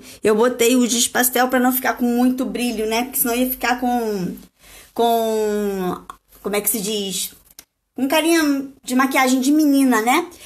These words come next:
É, a cabeça ali eu botei oito gramas, pode ser de oito a dez, tá? Mais ou menos. A gente sabe que às vezes, é, dependendo da massa que vocês tenha aí, às vezes quando a massa tá mais durinha, mais molinha,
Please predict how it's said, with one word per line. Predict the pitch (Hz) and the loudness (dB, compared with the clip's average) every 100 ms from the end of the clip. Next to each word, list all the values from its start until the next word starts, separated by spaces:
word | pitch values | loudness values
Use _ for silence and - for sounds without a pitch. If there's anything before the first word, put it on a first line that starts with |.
| - | 0
É, | 269 | 4
a | 233 | 6
cabeça | 302 285 330 370 403 | 4 4 4 4 4
ali | 330 | 4
eu | 294 | 4
botei | 294 302 | 2 2
oito | 294 269 285 | 2 2 2
gramas, | 254 254 302 339 | 4 4 4 2
pode | 403 494 | 2 2
ser | 440 | 2
de | 415 | 2
oito | 349 339 359 349 | 4 4 4 2
a | 269 | 2
dez, | 233 247 285 277 | 4 4 2 0
tá? | 277 277 | 2 4
Mais | 294 330 311 | 4 4 4
ou | |
menos. | 277 254 269 285 - - | 4 4 4 2 -2 -6
A | - | -2
gente | 240 254 | 0 0
sabe | - - 285 285 277 | 0 2 2 4 2
que | 277 | 2
às | 254 | 0
vezes, | 226 262 254 254 - - - | 2 2 2 -2 -6 -14 -4
é, | 247 247 233 | 2 2 4
dependendo | 254 285 262 269 262 | 2 2 2 2 0
da | 285 277 | 0 2
massa | 262 269 359 - 349 | 2 0 0 -2 -6
que | 269 | -6
vocês | 254 262 269 262 | -6 -6 -8 -6
tenha | - 254 262 220 214 | -4 -2 -2 -2 -2
aí, | 208 269 285 | 0 0 0
às | 226 | -2
vezes | 254 262 | -2 -2
quando | 262 | -2
a | 240 | 0
massa | 226 233 | -2 -4
tá | 240 | -6
mais | 226 208 | -6 -6
durinha, | 208 208 262 254 220 | -6 -2 0 2 2
mais | 226 233 | 0 -2
molinha, | 214 202 208 262 262 | -2 -2 0 2 0